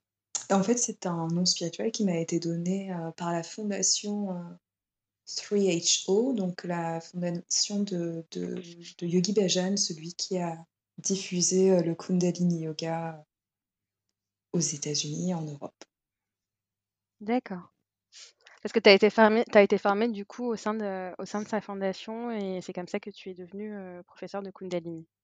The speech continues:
Speaker 1: Exactement.
Speaker 2: T'as fait ta formation il y a combien de temps ?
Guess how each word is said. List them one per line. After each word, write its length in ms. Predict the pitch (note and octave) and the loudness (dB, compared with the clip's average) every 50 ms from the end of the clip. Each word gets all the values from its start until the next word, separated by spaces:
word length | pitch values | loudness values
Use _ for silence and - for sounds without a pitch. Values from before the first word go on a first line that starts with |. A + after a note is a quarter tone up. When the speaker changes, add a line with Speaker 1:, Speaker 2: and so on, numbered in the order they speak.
| - - | -4 0
Speaker 1:
Exactement. 600 | G3 F3+ D#3+ F3 G#3 A#3 - - G3+ F3+ E3 - _ _ _ _ _ _ _ _ _ _ _ _ _ _ _ _ _ _ _ _ _ _ _ _ _ _ _ _ - - - _ _ _ _ _ _ _ _ _ | 2 2 2 2 0 -2 -4 -4 -4 -4 -4 -6 _ _ _ _ _ _ _ _ _ _ _ _ _ _ _ _ _ _ _ _ _ _ _ _ _ _ _ _ -20 -20 -20 _ _ _ _ _ _ _ _ _
Speaker 2:
T'as 100 | - G3 | -4 -2
fait 120 | - G#3 G3 | 0 2 2
ta 80 | F#3+ | 2
formation 340 | - F#3+ F#3+ F3+ F3 - G#3 | 2 4 2 2 0 0 0
il 40 | A3 | 0
y 40 | G#3 | 0
a 60 | - | 0
combien 260 | - F#3+ F3+ E3+ E3 | -2 -6 -6 -4 -6
de 60 | E3 | -6
temps ? 200 | - F3+ F#3+ A#3 | -4 -6 -6 -6